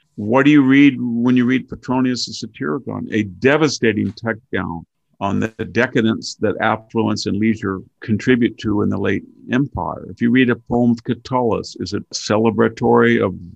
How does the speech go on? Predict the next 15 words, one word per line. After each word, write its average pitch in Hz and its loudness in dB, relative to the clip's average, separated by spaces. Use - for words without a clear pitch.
the 95 -6
late 110 0
Roman 110 0
Republic? 110 -6
No, 107 2
it's 95 -8
about 92 -2
the 95 -2
decadence 104 -2
of 90 -8
self-centered, 107 -2
selfish, 104 -2
sexually 104 -4
obsessed 98 -4
men. 107 0